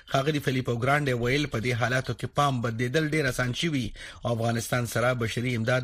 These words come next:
باید چې دوام ولري، کو څه هم په نړۍ کې نورې غټې مسلې راپورته کیږي. طالبان د تیر اگست په پنځلسمه د امریکنیانو ائتلافیانو د سمدست وتلو وروسته په افغانستان باندې قبضه دار شو. پس د هغې افغانستان ښه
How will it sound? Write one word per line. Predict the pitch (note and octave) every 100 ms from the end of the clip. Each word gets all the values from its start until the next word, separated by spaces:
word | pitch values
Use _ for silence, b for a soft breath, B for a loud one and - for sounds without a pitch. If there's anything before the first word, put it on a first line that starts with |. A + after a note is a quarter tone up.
| A#2
باید | A#2 C#3 D3
چې | - A#2 B2
دوام | C#3+ E3+ C#3+
ولري، | C3 B2 A#2+ B B
کو | - A#2+
څه |
هم | D3 D#3 D3
په | B2
نړۍ | A#2+ B2+
کې | C3+ B2
نورې | C3 C#3 A#2
غټې | C3 A#2+
مسلې | A2+ B2 C3 B2
راپورته | A2+ A#2+ A2+
کیږي. | A2+ C3 A#2 A2+ F#2 b b b -
طالبان | F#3+ G3+ A#3 A3+
د | F3
تیر | G3 F#3+ D#3
اگست | D#3 G3+
په | - C3
پنځلسمه | C3 C3+ C3 - E3+ D3 E3+
د | D3+ A#2+
امریکنیانو | B2 A2+ B2+ C3+ C3
ائتلافیانو | B2 A2+ A2+ A2+ D3 C#3 C3+ A#2
د | A2
سمدست | B2 A#2+ C#3+ -
وتلو | A2+ B2+ B2
وروسته | D#3 E3 D3+ B2 B B -
په | D#3
افغانستان | D3+ D#3 D3 E3 C#3
باندې | A#2 A2+ A2
قبضه | A2+ B2+ B2+
دار | A2 -
شو. | A#2+ - B B _
پس | A#2+ G#2+
د | A2+
هغې | A2+ C3+ A#2+
افغانستان | A2+ A2+ G#2+ C#3 C3 -
ښه | C#3